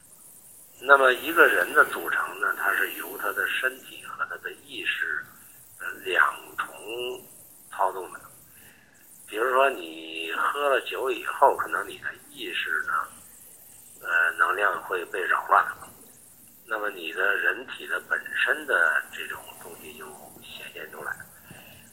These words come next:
或者说呢，是你的潜意识被潜意识压制了。你喝了酒以后呢，你的这个锁解了，也就是说你的潜意识里边儿，呃，潜意识里边儿呢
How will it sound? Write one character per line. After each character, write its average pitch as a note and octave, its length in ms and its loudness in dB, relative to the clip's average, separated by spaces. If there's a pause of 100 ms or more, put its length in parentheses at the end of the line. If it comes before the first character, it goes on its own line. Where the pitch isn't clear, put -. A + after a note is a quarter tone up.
(160)
或 D#3 140 12
者 G#2 180 8
说 A2 220 4
呢， G#2 100 2 (800)
是 G2 500 0
你 - 300 -16
的 G#2+ 640 4
潜 C#2 420 -4
意 C#3 180 -2
识 - 380 0
被 G#2+ 160 -2
潜 - 260 -8
意 - 80 -12
识 - 180 -6
压 - 220 2
制 - 140 2
了。 - 160 0 (800)
你 - 160 -8
喝 - 200 6
了 D3+ 100 12
酒 B2 200 6
以 C3 120 4
后 C#3 420 4
呢， F2 380 4 (120)
你 - 160 -18
的 F#2+ 120 -12
这 A2+ 160 -6
个 F#2+ 160 0
锁 - 360 -4
解 - 220 -14
了， - 320 2 (800)
也 F#2+ 140 -6
就 A#2 80 2
是 A#2 60 2
说 B2 160 6
你 F#2+ 180 -6
的 A2 220 2
潜 - 400 -2
意 C#3+ 220 -6
识 G2+ 200 2
里 F#2 160 -10
边 - 60 -12
儿， D#2+ 300 2 (680)
呃， G2+ 100 0
潜 D#2+ 400 2
意 D#3 100 0
识 - 180 2
里 F#2 200 -10
边 - 60 -10
儿 E2+ 160 6
呢 E2+ 80 4